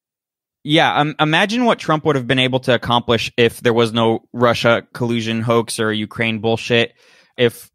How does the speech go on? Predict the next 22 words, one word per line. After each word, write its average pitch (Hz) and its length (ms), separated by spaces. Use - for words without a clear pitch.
the 127 100
coronavirus 120 720
wasn't 113 300
politicized 110 680
like 113 220
it 101 100
was, 113 480
if 117 220
the, 117 300
if 107 120
the 113 80
B 117 200
L 113 160
M 113 160
thing 113 380
wasn't 110 480
as 107 420
top 123 280
down 117 280
as 110 180
it 107 120
is. 110 360